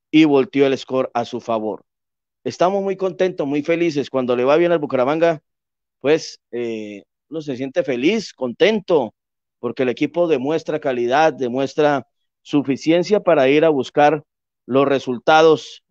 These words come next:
y hoy lo hizo frente al conjunto de, eh, mm, Santa Fe.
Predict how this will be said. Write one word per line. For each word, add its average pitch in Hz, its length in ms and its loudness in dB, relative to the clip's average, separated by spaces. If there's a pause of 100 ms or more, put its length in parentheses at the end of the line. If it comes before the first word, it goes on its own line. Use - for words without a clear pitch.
y 143 160 2
hoy 151 140 6
lo 143 160 0
hizo 135 480 -6 (420)
frente 127 600 -6
al 117 200 -4
conjunto 113 720 -8 (580)
de, 120 640 -2
eh, 113 440 -4 (120)
mm, 113 380 -8
Santa 139 400 -2
Fe. 101 260 -8